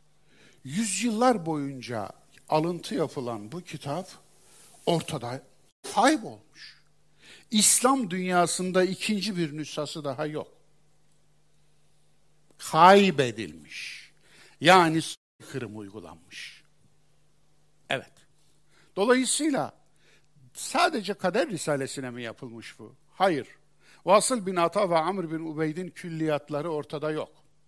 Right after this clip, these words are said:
Vasıl'dan bir hutbe var sadece. Bir de bir kitabın içinde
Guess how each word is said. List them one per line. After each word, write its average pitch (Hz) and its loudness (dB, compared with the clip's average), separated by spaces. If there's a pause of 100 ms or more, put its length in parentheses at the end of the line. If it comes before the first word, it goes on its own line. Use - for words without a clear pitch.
(680)
Vasıl'dan 226 0
bir 302 -4
hutbe 240 -10
var 165 -4
sadece. 165 -10 (500)
Bir 320 2
de 180 -2 (1300)
bir 359 0
kitabın 165 -4
içinde 160 -8